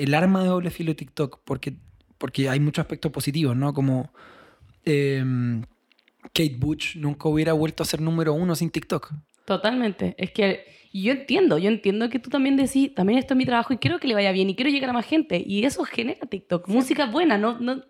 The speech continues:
Speaker 2: es necesario perder la calidad de la música por ser viral, pero ese
Speaker 1: Exactamente.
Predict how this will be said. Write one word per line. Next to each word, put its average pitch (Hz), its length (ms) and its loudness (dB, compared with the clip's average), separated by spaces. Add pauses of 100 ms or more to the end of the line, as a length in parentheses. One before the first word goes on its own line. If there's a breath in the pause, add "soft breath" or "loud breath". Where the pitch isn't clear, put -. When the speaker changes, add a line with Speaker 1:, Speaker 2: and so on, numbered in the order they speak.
(440 soft breath)
Speaker 2:
es 269 40 4
necesario 285 240 2
perder 247 240 0
la 254 120 0
calidad 208 260 0
de 208 60 2
la 202 80 2
música 208 560 -2
por 175 160 -2
ser 185 160 -2
viral, 185 320 0
pero 175 160 -4
ese 175 100 -8 (300)
Speaker 1:
Exactamente. 208 640 4